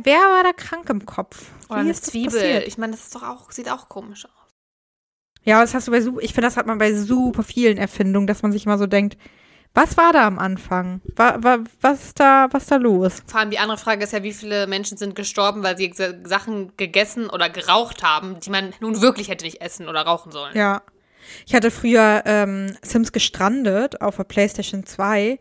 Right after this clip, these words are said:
Speaker 2: Hm.
Speaker 1: und da, äh, mhm. und da sind die, laufen die halt auch die ganze Zeit rum und du musst so, also natürlich so ein paar Dinge kennen die, sowas wie Himbeeren oder so, das pflücken die dann halt und du weißt, okay, schmeckt.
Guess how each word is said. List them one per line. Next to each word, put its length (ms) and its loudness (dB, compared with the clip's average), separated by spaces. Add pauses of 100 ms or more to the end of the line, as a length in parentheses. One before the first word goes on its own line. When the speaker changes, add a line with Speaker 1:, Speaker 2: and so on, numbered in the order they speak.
Speaker 2:
Hm. 180 -10 (140)
Speaker 1:
und 240 -2
da, 960 2
äh, 40 -8
mhm. 460 -4 (280)
und 200 -2
da 160 4
sind 180 -2
die, 100 -6
laufen 280 -2
die 60 -2
halt 120 -2
auch 120 -4
die 120 -8
ganze 220 -4
Zeit 120 -16
rum 120 -6
und 160 -6
du 40 -10
musst 320 -8
so, 340 -8 (500)
also 200 0
natürlich 380 0
so 80 -6
ein 80 -4
paar 240 2
Dinge 280 -4
kennen 380 -2
die, 320 -8 (260)
sowas 320 -2
wie 40 -8
Himbeeren 580 4
oder 240 2
so, 140 -2
das 180 -4
pflücken 260 -6
die 120 -2
dann 120 -4
halt 180 0
und 80 -20
du 100 -8
weißt, 300 -4
okay, 280 -10
schmeckt. 460 -2